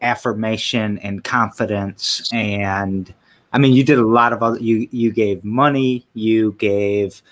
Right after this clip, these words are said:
uh, supplies and food and help and volunteering. You did all that,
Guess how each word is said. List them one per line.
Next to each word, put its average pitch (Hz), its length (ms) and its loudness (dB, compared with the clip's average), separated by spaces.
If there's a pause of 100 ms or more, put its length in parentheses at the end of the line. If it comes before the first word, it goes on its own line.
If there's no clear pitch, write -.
(280)
uh, 95 260 0
supplies 123 800 2
and 92 220 -8
food 131 680 6
and 90 280 -8
help 131 580 -2
and 90 180 -10
volunteering. 120 960 -2 (280)
You 117 100 -4
did 139 180 2
all 131 180 2
that, 117 420 -2